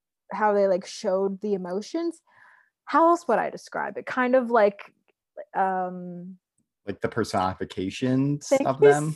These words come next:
Speaker 1: <laughs> so much. That's the exact word I was looking for. Yeah, the personification and how, like, obviously the way that they depict emotions and how their process is not accurate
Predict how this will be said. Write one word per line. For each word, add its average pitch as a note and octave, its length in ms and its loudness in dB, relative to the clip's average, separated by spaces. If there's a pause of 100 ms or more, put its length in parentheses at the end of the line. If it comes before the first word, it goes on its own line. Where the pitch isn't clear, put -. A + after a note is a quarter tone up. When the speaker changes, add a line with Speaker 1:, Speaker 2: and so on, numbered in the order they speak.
(100)
Speaker 1:
<laughs> - 80 -14
so D#4 220 2
much. C4 260 4 (220)
That's C#4 240 4
the F4 140 6
exact B3 360 2
word C4+ 140 8
I B3+ 80 8
was A#3 140 2
looking A3+ 320 0
for. G#3 120 0
Yeah, B3+ 180 6
the A#3 100 0
personification B3 880 0
and G#3+ 100 -6
how, G3+ 260 -2
like, G3+ 200 -4 (440)
obviously A3+ 1000 4 (260)
the G#3+ 180 4
way G#3 200 4
that G#3 180 2
they G#3 100 2
depict F#3+ 460 0 (340)
emotions G#3 540 2
and F#3+ 100 -2
how G3+ 160 4
their F#3 120 2
process F#3+ 540 -2
is F#3 340 -8 (760)
not A#3 400 4
accurate G#3 560 0